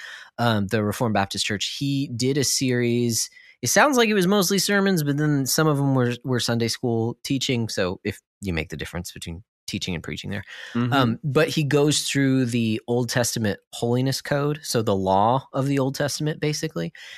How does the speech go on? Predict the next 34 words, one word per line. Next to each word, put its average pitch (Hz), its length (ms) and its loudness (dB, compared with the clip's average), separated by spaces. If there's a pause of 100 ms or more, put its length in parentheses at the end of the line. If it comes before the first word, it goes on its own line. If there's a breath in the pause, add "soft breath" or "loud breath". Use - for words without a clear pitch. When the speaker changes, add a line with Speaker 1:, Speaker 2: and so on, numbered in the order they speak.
(120)
Speaker 1:
and, 120 460 2 (120)
um, 104 440 0 (340)
talks 123 300 2
about 113 200 2
its 104 120 -4
relevance 113 920 0
and 98 360 -2
what, 101 340 2 (640)
you 156 120 2
know, 147 60 4
'cause, 151 280 -2
'cause 156 140 2
some 180 120 4
of 170 60 4
that 123 160 4
stuff - 200 0
is 104 120 -6
really 110 260 2
difficult 104 440 -2
to 104 80 -4
parse 98 300 0
out. 95 220 0
Like, 98 180 -6
what 113 300 2
is 104 140 0
God, 98 400 0
like, 98 200 0
actually 104 360 -2
saying 113 380 -2
through 139 220 -2
this? 156 380 -2
Like, 117 200 0
this 131 180 -2
is, 123 200 -4